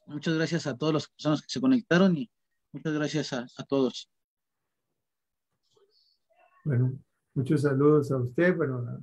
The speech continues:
Speaker 2: a, a Rafael, mucho gusto de compartir en esta, <laughs> eh, eh, eh, a pesar de que somos del mismo país, yo creo que no hemos, no hayamos compartido en alguna mesa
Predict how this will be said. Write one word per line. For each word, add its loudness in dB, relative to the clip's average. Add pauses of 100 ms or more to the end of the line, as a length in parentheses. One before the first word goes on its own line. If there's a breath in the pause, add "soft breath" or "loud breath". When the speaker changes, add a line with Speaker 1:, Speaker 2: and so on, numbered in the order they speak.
(180)
Speaker 2:
a, -6
a -6
Rafael, 0
mucho -2
gusto 0
de -2
compartir 0 (380)
en -2
esta, -6 (220 soft breath)
<laughs> -18
eh, -4
eh, 2
eh, 0 (120)
a -4
pesar 2
de 2
que 2 (240)
somos 0
del 2
mismo 2
país, 2
yo -6
creo -2
que -2
no -2
hemos, -6
no -4
hayamos 0
compartido 0
en 2
alguna 0
mesa -2